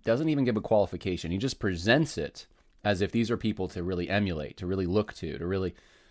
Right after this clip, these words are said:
uh, stu-, study what they were preaching and teaching, and it'll be good for you. And, and this is obviously, in all the things I've talked about with Doctor Strickland, these are not the most egregious things that Doctor Strickland's ever said. They're just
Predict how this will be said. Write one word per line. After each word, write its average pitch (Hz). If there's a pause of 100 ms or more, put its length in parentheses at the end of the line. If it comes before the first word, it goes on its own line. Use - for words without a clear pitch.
(140)
uh, 82 (760)
stu-, -
study 156
what 123
they 127
were 104
preaching 82
and 85
teaching, 87
and 87 (340)
it'll 107
be 95
good 123
for 80
you. - (1200)
And, 151 (120)
and 165
this 220
is 156
obviously, 123 (120)
in 120
all 139
the 139
things 127
I've 107
talked 107
about 101
with -
Doctor 95
Strickland, 95
these 143
are 131
not 123
the 117
most 110
egregious 101
things 92
that 95
Doctor 92
Strickland's 120
ever 87
said. 85
They're 160
just 156